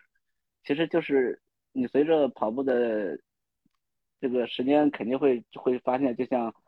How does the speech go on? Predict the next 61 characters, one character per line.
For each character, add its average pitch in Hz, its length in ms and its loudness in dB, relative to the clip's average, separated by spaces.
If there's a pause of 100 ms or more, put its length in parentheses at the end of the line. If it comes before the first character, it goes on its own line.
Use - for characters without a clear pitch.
(160)
范 135 160 2
班 139 120 4
长 123 160 -4
在 117 140 -8
群 120 160 -10
里 123 60 -6
边 110 140 -8 (120)
说 117 100 -4
的， 101 220 -8
你 123 120 -10
刚 170 160 -2
开 226 160 -2
始 151 120 -6
就 151 100 0
是 156 80 4
一 156 80 2
双 147 180 4
鞋 143 200 4
走 - 220 -4
行 131 140 0
天 151 160 0
下， 156 160 -2 (400)
后 - 160 -2
面 147 200 4
就 135 80 2
是， - 100 -6
啊， 117 220 -2
速 220 180 0
度 147 160 2
是 120 100 -4
什 110 100 -6
么 107 120 -4
鞋， 104 140 -6 (120)
然 110 140 -2
后 120 140 -2
那 120 80 -2
个 117 120 -2 (300)
训 175 160 -2
练 185 160 2
是 131 80 -2
什 110 100 -8
么 101 120 -6
鞋， 92 200 -10 (380)
啊， 120 120 -2
比 117 140 0
赛 156 180 4
是 131 60 0
什 120 100 -4
么 104 120 -4
鞋。 87 260 -10
我 117 180 0
觉 127 120 2
得 151 100 4
就 156 140 -2
是 143 160 -2
也 107 180 0
是 135 120 -4
像 127 220 0
一 120 60 2
个 117 140 0
叫， 107 320 -2